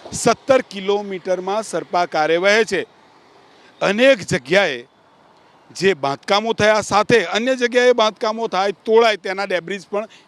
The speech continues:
વિશ્વામિત્રી નદીમાં નાખવામાં આવે છે. તેનો પટ જે હતો સાંકડો થઈ ગયો, પાણીને આગળ જવાની જગ્યા નથી મળતી અને પાણી શહેરમાં પ્રવેશે છે.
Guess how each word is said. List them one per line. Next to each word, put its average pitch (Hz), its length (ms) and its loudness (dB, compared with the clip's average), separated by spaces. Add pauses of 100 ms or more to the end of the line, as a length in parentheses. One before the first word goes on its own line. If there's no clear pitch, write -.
વિશ્વામિત્રી 175 540 -10
નદીમાં 139 360 -6
નાખવામાં 117 480 -8
આવે 202 160 -8
છે. 214 120 -20 (960)
તેનો 143 240 -4 (160)
પટ 247 340 2
જે 190 260 -2
હતો 139 380 -8 (340)
સાંકડો 165 520 -4
થઈ 180 160 -4
ગયો, 196 220 -8 (500)
પાણીને 175 380 0
આગળ 139 280 -2
જવાની 123 360 -6
જગ્યા 139 320 -2
નથી 175 240 -6
મળતી 156 340 -6
અને 139 200 -8
પાણી 143 380 -4
શહેરમાં 127 800 -6
પ્રવેશે 190 420 -4
છે. 143 180 -10